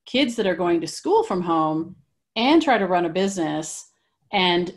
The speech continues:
with all of the changes that are happening, it's not just a, a simple transition as a teacher to doing what you al-, always did online. It's very, very different.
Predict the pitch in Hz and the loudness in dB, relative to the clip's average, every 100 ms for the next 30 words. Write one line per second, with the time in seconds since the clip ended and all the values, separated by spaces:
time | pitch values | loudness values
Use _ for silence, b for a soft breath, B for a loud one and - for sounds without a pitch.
0 | - 190 185 180 - 196 202 220 220 180 | -4 0 0 -2 -6 0 2 2 0 -2
1 | 175 175 - 220 277 302 196 185 170 160 | -4 -4 -4 2 4 4 2 0 -4 -4
2 | 165 160 165 170 165 160 - 196 202 - | -2 -2 -2 -2 0 -2 -2 -2 -2 -4
3 | 202 185 - 185 165 160 - _ _ _ | -4 -4 -4 -4 -2 -4 -10 _ _ _
4 | _ _ _ _ - 190 185 214 202 185 | _ _ _ _ -8 -6 -4 -4 -4 -6
5 | - 185 165 156 269 - 185 156 156 147 | -4 -2 -2 0 0 0 -2 -2 -4 -8
6 | - 165 - 156 147 - B B B - | -8 -10 -8 -6 -8 -10 B B B -12
7 | - 196 180 165 185 190 180 170 175 175 | -4 0 0 0 0 2 2 -2 -2 0
8 | 170 165 - 185 180 170 160 175 165 151 | 0 0 -2 0 0 0 -2 -2 -2 -2
9 | 160 165 202 196 160 156 165 156 - 165 | -2 0 0 2 0 -2 -6 -8 -14 -16
10 | 151 208 214 185 165 165 175 156 151 190 | -4 0 0 0 -2 -2 -2 -4 -4 -4
11 | 185 151 151 320 | -4 -4 -4 -6